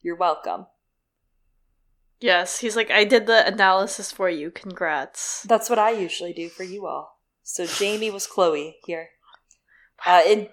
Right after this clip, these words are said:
Speaker 1: two thousand one, at Philadelphia Worldcon, the big buzz at the time was that there was a new P O V for Feast, unrevealed at the time, and that George was having issues telling big events without adding this said new point of view. I thought it was incredible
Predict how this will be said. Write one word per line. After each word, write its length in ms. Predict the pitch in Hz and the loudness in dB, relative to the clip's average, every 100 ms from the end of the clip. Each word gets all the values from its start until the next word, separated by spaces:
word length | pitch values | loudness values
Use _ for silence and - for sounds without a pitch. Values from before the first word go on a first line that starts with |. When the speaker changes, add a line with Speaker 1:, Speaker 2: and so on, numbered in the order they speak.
| - | -6
Speaker 1:
two 140 | 285 | 2
thousand 400 | 311 302 285 233 | 4 4 2 -4
one, 240 | 202 220 220 | -2 -4 -4
at 200 | 135 - | -10 -4
Philadelphia 560 | 214 214 208 208 220 | -2 0 0 -2 -6
Worldcon, 760 | 190 151 165 165 208 208 214 208 | -6 -8 -10 -8 -4 -4 -4 -12
the 100 | 170 | -10
big 300 | 226 208 _ | -8 -8 _
buzz 240 | 175 170 202 | -2 -2 -4
at 80 | |
the 80 | - | -10
time 360 | 220 226 226 220 | 0 0 0 -4
was 140 | 208 | -8
that 140 | 214 - | -6 -6
there 120 | 190 | -8
was 120 | 180 | -10
a 80 | 190 | -12
new 220 | 190 190 | -12 -14
P 240 | 202 - 190 | -16 -8 -6
O 100 | 175 | -6
V 420 | 180 175 160 - _ _ _ | -8 -10 -12 -16 _ _ _
for 140 | 190 | -10
Feast, 540 | 180 - 143 180 - - - | -8 -10 -10 -8 -10 -6 -2
unrevealed 640 | 262 285 208 170 151 - - | 0 0 -4 -2 -2 -4 -8
at 100 | 165 | -10
the 60 | |
time, 380 | 165 156 135 170 - _ _ | -6 -4 -4 -8 -16 _ _
and 100 | 214 | -6
that 160 | 214 185 | -4 -2
George 320 | 208 220 254 | 2 2 2
was 140 | 269 262 | -2 2
having 280 | 269 240 - | 2 2 -4
issues 380 | 226 220 233 - | -4 -4 -8 -6
telling 340 | - 196 190 180 | -2 -2 -2 -6
big 160 | 175 | -4
events 320 | 170 165 160 - | -2 -2 -4 -4
without 240 | 170 156 | -4 -2
adding 360 | - 262 247 175 | 2 4 2 -2
this 260 | 160 - - | -6 -4 -2
said 320 | 143 139 175 | -2 -2 -6
new 160 | 165 156 - | -14 -14 -8
point 200 | 160 156 | -6 -6
of 120 | 175 | -6
view. 260 | 254 254 - - _ - - _ _ - | -2 -2 -2 -8 _ -20 -20 _ _ -14
I 80 | - - | -14 2
thought 360 | 262 262 233 - | 8 8 8 2
it 60 | |
was 160 | 196 196 | -6 -8
incredible 960 | 185 - - - 247 240 180 160 202 | -14 -16 -16 -2 0 0 -2 -4 -6